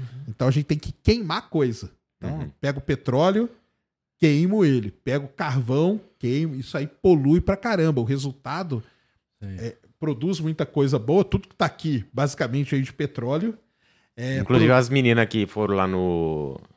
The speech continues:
Speaker 2: no museu, lá jogaram sopa no quadro do, do Van Gogh, elas foram protestar pra parar de, de, de usar combustível fóssil.
Speaker 1: Exatamente.
Speaker 2: É um protesto
Speaker 1: Elas lá
Speaker 2: dela.
Speaker 1: foram. Foi um protesto contra isso. Então, existe todo esse lance.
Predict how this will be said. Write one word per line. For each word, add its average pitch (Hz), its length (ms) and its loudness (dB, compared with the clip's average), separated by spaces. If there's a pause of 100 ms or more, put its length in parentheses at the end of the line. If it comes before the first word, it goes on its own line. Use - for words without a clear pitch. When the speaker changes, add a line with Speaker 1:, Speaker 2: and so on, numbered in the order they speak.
Speaker 2:
no 90 140 -2
museu, 90 380 4
lá 82 160 4
jogaram 82 440 0 (400)
sopa - 380 -2
no 95 100 2
quadro 90 380 -2
do, 85 320 2
do 85 80 2
Van - 260 4
Gogh, 127 300 4
elas 101 260 0
foram 104 140 -2
protestar 107 560 -4
pra 139 160 -6
parar 131 320 2
de, 143 260 -6 (540)
de, 98 220 0
de 87 100 0
usar 98 240 4
combustível 123 400 -2
fóssil. 151 420 -2 (160)
Speaker 1:
Exatamente. 135 880 -8
Speaker 2:
É - 40 -8
um 87 40 -8
protesto 90 300 -6 (120)
Speaker 1:
Elas 107 40 -8
lá 127 120 -2
Speaker 2:
dela. 135 100 -4
Speaker 1:
foram. 147 200 -2
Foi 113 140 -6
um 110 60 -6
protesto 131 420 0
contra 160 300 -2
isso. 151 260 -2
Então, 165 240 4
existe 175 380 -2
todo 185 260 -6
esse 202 220 -4
lance. 208 560 -2